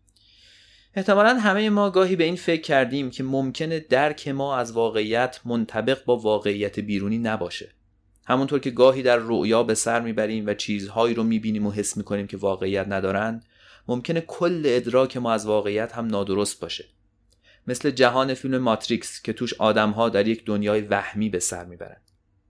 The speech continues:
در فلسفه هم از قدیم شکاکانی بودند که می‌گفتن هرگز ممکن نیست که مطمئن بشیم واقعیت بیرونی جدا از درک ما به همین صورت وجود داره یا نه.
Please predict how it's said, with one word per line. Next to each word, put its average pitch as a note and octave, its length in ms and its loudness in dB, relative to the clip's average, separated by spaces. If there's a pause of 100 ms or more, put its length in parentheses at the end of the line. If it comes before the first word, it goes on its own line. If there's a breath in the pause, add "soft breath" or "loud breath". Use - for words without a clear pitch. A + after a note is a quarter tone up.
(600 soft breath)
در D3 140 6
فلسفه E3+ 440 4
هم A3 80 4
از F#3 200 0
قدیم D#3+ 280 2
شکاکانی D3+ 840 0
بودند C#3+ 460 0
که D3 100 -8
می‌گفتن B2+ 520 -2
هرگز C3 540 0
ممکن B2+ 320 -2
نیست C3 420 -4
که A#2 80 -4
مطمئن A2 520 0
بشیم G#2 380 -2
واقعیت G#2 720 2
بیرونی G#2 600 -2
جدا G#2+ 340 4
از G#2 180 2
درک G2+ 280 0
ما G2+ 180 -2
به G2 120 -2
همین G2+ 260 -4
صورت F#2 400 -4
وجود F#2+ 280 -6
داره F2+ 220 -6
یا F2 120 -10
نه. E2+ 180 -16